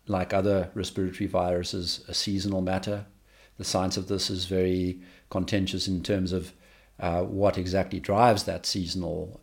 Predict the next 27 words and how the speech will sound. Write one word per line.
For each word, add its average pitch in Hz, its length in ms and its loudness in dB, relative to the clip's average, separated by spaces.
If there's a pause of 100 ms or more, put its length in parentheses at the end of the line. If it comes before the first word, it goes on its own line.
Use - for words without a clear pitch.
um, 85 320 -4
behavior 95 540 2
of 87 140 -2
respiratory 90 520 -6
viruses. 87 480 -4
There 87 160 -4
are, 85 300 -4 (180)
uh, 98 80 -6 (100)
several 104 360 2
competing 90 640 -4 (460)
theses, 123 960 0
and 87 520 -6 (100)
they 87 600 0 (400)
may 92 240 0
all 120 220 6
be 107 120 4
true 127 320 0
and 95 160 0
contributory, 104 640 0
or 101 480 -2
they 98 200 0
may 101 320 0
not 101 200 0
be 104 100 -4
true 98 180 -2
at 92 60 0
all. 101 360 0